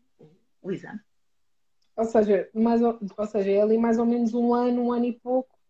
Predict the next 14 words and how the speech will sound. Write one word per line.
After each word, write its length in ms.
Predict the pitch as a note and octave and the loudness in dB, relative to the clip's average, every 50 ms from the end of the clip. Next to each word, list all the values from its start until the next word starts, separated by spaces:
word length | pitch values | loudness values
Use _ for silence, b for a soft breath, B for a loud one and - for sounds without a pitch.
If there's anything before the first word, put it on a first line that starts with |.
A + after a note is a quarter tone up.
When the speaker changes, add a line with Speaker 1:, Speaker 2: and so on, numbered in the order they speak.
| _ _ _ _ - | _ _ _ _ -14
Speaker 2:
até 220 | B3 A#3 - B3+ | -8 -4 -2 -2
seres 920 | B3+ - - C4+ C4 B3+ B3+ C4 B3+ B3+ B3+ B3+ C4 C4 C4 B3+ - - - - | -4 -2 -2 0 0 0 2 0 0 0 0 0 0 -2 -2 -4 -8 -14 -12 -12
oficialmente 460 | A#3 A3+ - - B3+ B3+ B3+ B3+ A#3+ | -12 -8 -4 -4 -2 -2 -2 -4 -6
solicitadora. 800 | - - B3+ C4 B3+ - B3+ A3+ - C#4 C4 B3 G#3+ G3+ G3+ G3+ _ _ _ _ _ _ _ _ _ _ _ _ _ _ _ _ _ _ _ _ b b b b b b b b b | -8 -10 -8 -8 -8 -8 -12 -14 -10 -6 -4 -2 -2 -4 -6 -12 _ _ _ _ _ _ _ _ _ _ _ _ _ _ _ _ _ _ _ _ b b b b b b b b b
Speaker 1:
Sim, 680 | - - - - - - E4+ C#4 A#3 G#3 G3+ G#3 - - | -18 -16 -14 -10 -4 0 2 4 4 4 2 0 -4 -4
tu 340 | - D#4+ E4+ F4 F4+ E4+ F4 | -4 -2 0 0 0 0 -2
quando 400 | - F4 F4 E4+ D#4 C#4+ E4 D#4 | -2 -2 -2 -2 -2 -4 -4 -6
tens 220 | - D#4+ D4+ D4 D#4 | -4 -4 -4 -2 -2
aprovação 760 | D4 C4 D#4 C#4+ C#4 C#4+ C#4+ C#4+ - - C4+ C4 B3+ B3+ B3+ | -4 -6 -6 -6 -4 -4 -4 -4 -4 -2 0 2 2 2 2
no, 360 | B3 B3 B3 B3 A#3+ A#3 A#3 | 0 0 0 0 0 2 2
no 140 | A#3 A3+ A#3 | 0 0 0
exame 380 | A#3 A#3 G#3 F#3+ A3+ G#3+ G#3+ G#3 | 0 0 0 0 0 0 -2 -2
de 60 | - | -8
estágio, 500 | - - - A#3 A#3 B3 C#4 C#4+ E4+ G4+ | -10 -4 2 4 4 4 4 2 -2 -4